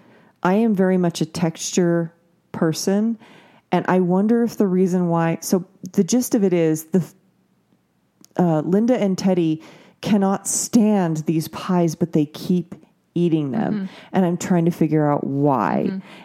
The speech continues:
Speaker 1: And the only thing I can go back to is that there's a pleasing texture to it, which I've eaten things that are not incredible,
Speaker 2: Mm-hmm.
Speaker 1: but I keep eating them
Speaker 2: Mm-hmm.
Speaker 1: because the texture is so
Speaker 2: But
Speaker 1: pleasing.
Speaker 2: have you ever eaten something that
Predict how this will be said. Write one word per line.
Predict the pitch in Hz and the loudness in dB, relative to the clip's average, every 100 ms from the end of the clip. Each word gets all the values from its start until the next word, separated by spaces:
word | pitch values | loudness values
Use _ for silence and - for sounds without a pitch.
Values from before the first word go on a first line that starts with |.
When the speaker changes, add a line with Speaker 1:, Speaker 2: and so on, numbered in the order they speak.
| _ | _
Speaker 1:
And | 185 180 | 2 2
the | 165 | 2
only | 175 202 208 | 2 0 2
thing | 214 190 | 0 0
I | 180 | 0
can | 180 | 0
go | 175 | 0
back | 151 165 165 - | 0 0 -2 -2
to | 175 156 | 0 2
is | - 160 | 0 0
that | 160 151 | -2 0
there's | 156 151 | 0 0
a | 156 | -2
pleasing | - 175 156 151 147 | -2 -2 0 -2 -4
texture | 147 160 147 - - 135 - _ | -4 -6 -6 -6 -2 -2 -6 _
to | - 135 | -2 0
it, | 85 - - - - - | 0 -4 -10 -20 -20 -6
which | - 185 - | -2 0 0
I've | 180 262 | 2 2
eaten | 233 226 269 233 | 0 -2 0 2
things | 190 175 175 | 2 2 2
that | 175 | 0
are | 170 | 2
not | 175 175 - | 2 0 0
incredible, | 180 - 226 220 165 131 143 - _ - | 0 2 2 2 2 0 -2 -8 _ -10
Speaker 2:
Mm-hmm. | 185 170 | -6 0
Speaker 1:
but | 190 | 2
I | 175 | 2
keep | 170 214 202 | 2 2 4
eating | 233 226 180 | 2 2 2
them | 156 143 139 | 2 2 0
Speaker 2:
Mm-hmm. | 185 185 170 | -2 -4 -2
Speaker 1:
because | 175 170 147 | 0 0 0
the | 151 | -2
texture | 202 214 - 139 | -2 -2 0 0
is | - | 0
so | - - | -2 0
Speaker 2:
But | 294 | 0
Speaker 1:
pleasing. | 311 392 | 0 0
Speaker 2:
have | 427 | 0
you | 427 | 0
ever | 415 381 | -2 -4
eaten | 294 247 294 | -4 -4 -6
something | 269 269 285 269 254 226 | -4 -4 -2 -2 -2 -2
that | 214 185 | -2 -2